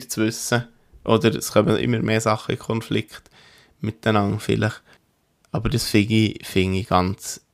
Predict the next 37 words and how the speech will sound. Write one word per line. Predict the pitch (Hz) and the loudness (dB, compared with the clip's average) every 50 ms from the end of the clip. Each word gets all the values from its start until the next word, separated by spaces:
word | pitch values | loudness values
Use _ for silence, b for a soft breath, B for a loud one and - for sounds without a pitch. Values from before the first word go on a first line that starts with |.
| _ _ _ _ _ _ _ _ | _ _ _ _ _ _ _ _
wichtig, | - - 123 113 104 98 - - - - - 180 - - - - _ - | -16 -12 -4 -2 -2 -2 -2 -6 -12 -8 -6 -6 -6 -8 -14 -20 _ 0
weil | 117 110 104 | 2 2 4
es | 104 - | 4 4
eben | - 110 - 110 - | 2 4 4 2 2
um | - 107 107 | 2 0 0
einen | 98 - - _ _ _ _ _ _ _ | 0 -2 -4 _ _ _ _ _ _ _
eigenen | - 107 117 127 127 131 135 127 - - | 4 6 6 6 4 2 -2 -6 -4 -2
individuellen | - 117 117 127 127 127 120 123 120 123 113 113 107 107 110 110 117 | 0 2 2 2 0 0 -2 0 0 2 2 4 4 4 2 4 4
Weg | 113 110 110 113 - | 4 4 4 0 0
geht. | - 113 113 113 113 - - | 0 2 2 2 0 -4 -4
Und | - 117 | -2 0
je | 110 104 | 0 0
besser, | - _ - 113 117 127 131 - - - - 143 131 143 156 - - | -2 _ 6 8 8 8 6 2 -4 -4 -4 -4 -4 -4 -10 -8 -6
dass | - 110 - - | -6 -6 -4 -4
du | - 107 110 | -4 -4 -2
dich | 117 113 113 113 | 0 -2 -2 -2
kennst, | - - - 107 107 113 120 123 - - - - _ _ _ _ _ _ _ _ _ _ _ _ _ | -2 0 2 2 2 2 0 -4 -6 -10 -12 -14 _ _ _ _ _ _ _ _ _ _ _ _ _
umso | 120 117 117 120 117 - 113 | -2 0 0 0 0 -2 0
besser, | - - 104 107 107 - - - - 117 - - - _ _ _ _ _ _ _ _ _ _ _ _ - | 4 6 4 4 4 0 -4 -4 -4 -4 -4 -4 -10 _ _ _ _ _ _ _ _ _ _ _ _ -2
oder | 123 117 - 113 | 0 2 4 4
auch | 120 120 | 4 4
deine | - 127 127 127 120 | 6 4 4 4 2
Ziele | - - - 120 123 131 135 | 2 2 4 6 6 4 2
kennst | - - - 101 104 107 110 127 - - - | -2 -2 0 0 0 0 -2 -6 -10 -12 -8
und | - 117 113 | -4 -2 -2
was | 113 113 | -2 -2
dir | - - 214 196 | -2 -4 -2 0
wirklich | 160 127 131 127 - 117 113 - | 2 2 2 0 -2 -8 -4 -2
wichtig | 117 117 113 - - 117 - | -2 -2 -2 -6 -10 -6 -4
ist, | 107 101 - - - | -4 -4 -6 -8 -10
umso | - - 110 - 127 120 110 | -8 -8 -6 -6 -6 -6 -6
klarer | - - - 101 98 101 107 110 - | -4 2 4 6 6 6 4 2 -4
kannst | - - - 104 95 - - | -8 -4 -4 -2 -2 -2 -4
du | 101 | -4
mit | 104 101 - - | -4 -4 -4 -6
Hindernissen | - 92 90 82 - - - - - - - - - | -6 -4 -4 -6 -6 -8 -10 -10 -10 -10 -12 -12 -10
umgehen. | - - - - - - | -12 -12 -12 -12 -14 -16